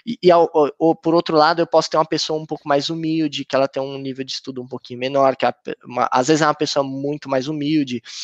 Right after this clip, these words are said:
e quando a gente se dirige a essas pessoas, o que que acontece? Quando a gente fala com um cara muito barra alta, a gente tem que elevar o nosso nível, é, também, tá? Porque se ele vê que você é uma pessoa muito,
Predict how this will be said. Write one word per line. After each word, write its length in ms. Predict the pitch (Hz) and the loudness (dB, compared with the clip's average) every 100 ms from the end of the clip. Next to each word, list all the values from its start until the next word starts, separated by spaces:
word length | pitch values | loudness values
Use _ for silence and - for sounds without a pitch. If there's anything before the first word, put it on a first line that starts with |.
| - - - - | -12 -12 -12 -8
e 60 | 139 | 0
quando 180 | 170 180 | 4 4
a 60 | |
gente 280 | 180 185 190 | 4 2 0
se 200 | - 185 | -2 -4
dirige 600 | 151 160 151 196 220 170 | -2 0 2 0 2 4
a 60 | 156 | 6
essas 320 | 143 135 - | 4 0 -6
pessoas, 640 | - 117 - 165 165 135 | -6 -6 0 2 4 2
o 60 | 135 | -4
que 120 | 175 | -4
que 80 | 190 | -2
acontece? 600 | - 190 190 123 117 - _ _ - - - _ | -2 -2 0 0 -2 -10 _ _ -20 -20 -20 _
Quando 220 | - 165 196 | 0 2 4
a 40 | |
gente 280 | 190 190 202 | 2 -2 -2
fala 260 | - 156 | 2 2
com 160 | 156 160 | 2 -4
um 60 | 151 | -2
cara 260 | 143 143 | 2 2
muito 320 | 139 202 - | 0 -6 -6
barra 300 | 160 147 131 | 2 2 4
alta, 500 | 117 123 160 - 104 _ _ _ _ _ _ _ _ - - | 2 2 2 -2 -12 _ _ _ _ _ _ _ _ -20 -16
a 60 | - | -10
gente 260 | 127 127 - | -8 -8 -6
tem 160 | 135 | -6
que 120 | - | -2
elevar 360 | 135 131 123 123 | 0 0 2 2
o 40 | 147 | 4
nosso 320 | 143 - 143 | 2 0 -4
nível, 560 | 127 131 131 139 139 - _ _ _ _ - | -4 -4 -2 -2 -2 -6 _ _ _ _ -2
é, 420 | 123 123 123 120 | 2 4 4 2
também, 580 | - - 156 139 117 107 _ _ _ _ _ _ | 0 0 2 2 -2 -4 _ _ _ _ _ _
tá? 240 | 107 113 | 0 0
Porque 340 | 113 127 - 135 | -2 -6 -2 -2
se 160 | - | 2
ele 160 | 139 139 | 2 2
vê 200 | 131 131 | 0 0
que 120 | - | -2
você 220 | 127 - | -10 -4
é 20 | 123 | -4
uma 40 | |
pessoa 400 | - 117 - 123 | -4 -6 -4 -6
muito, 960 | 117 120 120 - 117 113 110 107 107 | -6 -8 -10 -8 -6 -4 -2 -2 -4